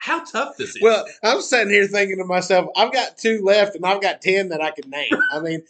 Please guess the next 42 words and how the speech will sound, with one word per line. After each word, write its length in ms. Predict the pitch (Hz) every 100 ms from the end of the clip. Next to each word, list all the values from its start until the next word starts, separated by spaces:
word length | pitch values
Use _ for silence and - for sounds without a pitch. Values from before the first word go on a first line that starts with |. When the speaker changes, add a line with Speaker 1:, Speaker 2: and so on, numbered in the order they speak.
| _
Speaker 2:
'cause 120 | 196 226
I'm 100 | 233
sitting 180 | 240
there 100 | 214 196
going, 180 | 185 190
"Well, 140 | 226
I'll 100 | 240
drink 220 | 220 202
four." 280 | - 226 196
No, 180 | 208 247
I 120 | 202 233
don't. 320 | 220 214 151 185
I 140 | 185 220
drink 200 | 254 269
more 200 | 240 269
than 160 | 233 190
four. 260 | 175 160 -
Speaker 1:
<laughs> 60 | - - - - - 381 -
Right. 260 | - - - _ _ -
Speaker 2:
I, 140 | 185
I 140 | 220 233
drink 260 | 226 262
more 220 | 226 233
than 160 | 247 240
four. 380 | 233 311 240 -
Speaker 1:
Right. 240 | 196 170 160
Speaker 2:
You 80 |
know, 280 | 160 170 175 -
it's 200 | 170 165
like, 240 | 180 175
'cause 220 | 175 196 202
you're 180 | 214 202
naming 320 | 208 190 196
off 280 | 196 196 -
Crush, 400 | 220 220 131 -
and 120 | 151
then 80 | 170
I'm 120 | 170 160
like, 160 | 135
"Well, 120 | 127 175
that's 240 | 196 233
two," 360 | 226 233 220